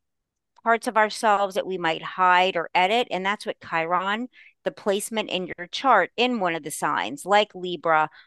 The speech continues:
or Pisces or Aries, speaks to an area of vulnerability for some of you. And on a spectrum, core wounding, where, where there's been sexual abuse and violence, that's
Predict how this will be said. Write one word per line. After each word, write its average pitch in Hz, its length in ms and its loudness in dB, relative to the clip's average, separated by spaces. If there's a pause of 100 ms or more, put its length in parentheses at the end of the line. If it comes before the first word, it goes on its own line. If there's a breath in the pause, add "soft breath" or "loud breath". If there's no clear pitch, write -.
or 170 140 -4
Pisces 170 840 -4
or 151 160 -6
Aries, 175 480 -2
speaks - 520 -8
to 196 180 -6
an 180 180 -4
area 226 320 2
of 170 180 -2
vulnerability 214 880 0
for 262 120 -8
some 185 260 -2
of 160 160 -2
you. 175 320 -4 (560)
And 196 240 2 (160)
on 208 140 2
a 226 40 -4
spectrum, 247 540 -2
core 247 340 0
wounding, 190 580 -2
where, 190 160 -2
where 190 280 -6
there's 196 180 -4
been 175 220 -8
sexual 208 540 -4
abuse 180 440 -8
and 170 160 -8
violence, 170 560 0
that's - 380 0